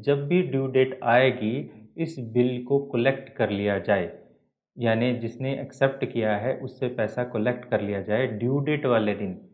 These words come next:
means बिल के मैच्योर होने के बाद। ऐसे में हमारे पास बिल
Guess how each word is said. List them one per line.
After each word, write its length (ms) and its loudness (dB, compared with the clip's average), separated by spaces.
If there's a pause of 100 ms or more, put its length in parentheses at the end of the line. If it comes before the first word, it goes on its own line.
(160)
means 220 0
बिल 300 2
के 80 2
मैच्योर 600 0
होने 240 2
के 120 -2
बाद। 400 -10 (960)
ऐसे 320 4
में 320 4
हमारे 360 2
पास 440 2 (280)
बिल 300 2